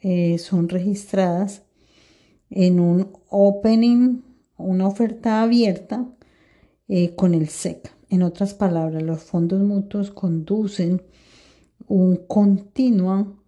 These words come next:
eh, oferta primaria, primary offering de common stock. Con ese tipo de registración, ellos pueden levantar un ilimitado número de inver-, capital de inversiones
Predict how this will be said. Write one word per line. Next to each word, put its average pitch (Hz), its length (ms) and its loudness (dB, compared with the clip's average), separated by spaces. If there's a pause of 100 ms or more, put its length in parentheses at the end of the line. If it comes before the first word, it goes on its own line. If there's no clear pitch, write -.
(480)
eh, 175 480 0
oferta 185 680 -2 (120)
primaria, 170 600 0
primary 196 640 0
offering 202 580 -4
de 180 220 -2
common 165 380 -2
stock. 180 600 -6 (1400)
Con 196 180 4
ese 208 380 -2 (100)
tipo 226 260 -2
de 220 120 -4
registración, 220 960 -4
ellos 175 260 -4
pueden 190 300 0
levantar 175 420 -2
un 180 160 -4 (160)
ilimitado 220 840 0
número 208 500 -2
de 180 220 -4
inver-, 190 480 -2
capital 170 520 -6
de 185 60 -4
inversiones 202 840 -4